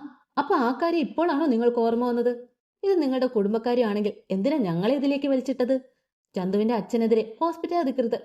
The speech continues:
പോലീസിൽ കേസ് കൊടുക്കുമെന്ന് പറഞ്ഞപ്പോൾ പോലീസിൽ അവർ കംപ്ലൈന്റ് ചെയ്യരുതെന്ന് അവരോട് ഭരതേട്ടനെ കൊണ്ട്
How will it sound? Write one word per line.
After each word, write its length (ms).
പോലീസിൽ 440
കേസ് 260
കൊടുക്കുമെന്ന് 440
പറഞ്ഞപ്പോൾ 400
പോലീസിൽ 540
അവർ 140
കംപ്ലൈന്റ് 440
ചെയ്യരുതെന്ന് 440
അവരോട് 300
ഭരതേട്ടനെ 500
കൊണ്ട് 160